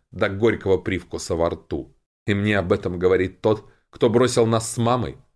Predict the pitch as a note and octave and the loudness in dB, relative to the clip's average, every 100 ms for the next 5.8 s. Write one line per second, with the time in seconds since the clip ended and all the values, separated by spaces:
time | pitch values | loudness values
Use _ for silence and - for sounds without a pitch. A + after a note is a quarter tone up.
0 | _ - E2 F2 D#2+ D#2+ C#2 C2+ E2 D2 | _ -8 -6 -6 -4 -2 -2 -4 -6 -6
1 | C2+ _ _ _ _ - - F2+ F2+ E2 | -6 _ _ _ _ -12 -6 -2 0 0
2 | C#2 - - _ _ _ - F2 - E2 | -2 -8 -20 _ _ _ -6 -4 -2 -2
3 | F2 E2 - F2 D#2 E2 - F2+ E2+ E2 | -4 -4 0 2 2 0 0 -2 0 0
4 | E2 F2 D#2+ G#2 G2+ - F#2 E2+ D#2 D2 | 2 2 2 0 0 -2 0 0 -2 -6
5 | - D#2 E2 E2 - C#2+ - | -8 -4 -2 -2 -6 -10 -10